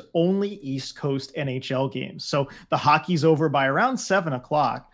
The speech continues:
So you catch the hockey games, and of course you stay for the comedy show. Uh, but it's not just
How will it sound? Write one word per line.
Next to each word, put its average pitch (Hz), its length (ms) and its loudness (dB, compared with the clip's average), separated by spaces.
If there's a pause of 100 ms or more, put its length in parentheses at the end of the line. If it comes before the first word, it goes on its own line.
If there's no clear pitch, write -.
(160)
So - 120 -6
you 143 160 0
catch 151 220 0
the 185 100 2
hockey 143 300 2
games, 147 320 -2
and 139 80 0
of 139 80 -8
course 151 240 -2
you 165 60 0
stay 135 280 -4
for 135 180 -6
the 139 100 -4
comedy 143 480 -2
show. - 340 -8 (320)
Uh, 139 160 4
but 156 80 2
it's 151 160 -2
not 165 240 4
just 180 260 0